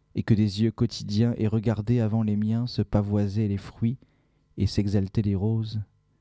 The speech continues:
Bon, voilà, et ça continue comme ça, euh, assez, assez longuement.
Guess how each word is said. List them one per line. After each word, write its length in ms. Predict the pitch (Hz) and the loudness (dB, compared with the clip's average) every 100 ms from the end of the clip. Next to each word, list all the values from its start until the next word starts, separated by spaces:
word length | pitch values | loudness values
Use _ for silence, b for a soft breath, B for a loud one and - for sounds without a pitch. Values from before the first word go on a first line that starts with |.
| _ _ _ _ _ _ _ _ _ _ B | _ _ _ _ _ _ _ _ _ _ B
Bon, 100 | 90 | 2
voilà, 240 | 87 92 | 4 2
et 40 | 90 | 0
ça 140 | 92 | -4
continue 400 | 95 95 - 98 | -4 -4 -2 -2
comme 160 | 101 90 | -2 -6
ça, 240 | - 95 | -2 -2
euh, 220 | 95 82 78 85 _ _ _ - - | -2 -4 -6 -12 _ _ _ -20 -14
assez, 440 | - 95 - 101 90 | -8 -6 -2 -2 -2
assez 220 | 98 - | -4 -2
longuement. 440 | 101 101 101 98 | -2 0 -2 -4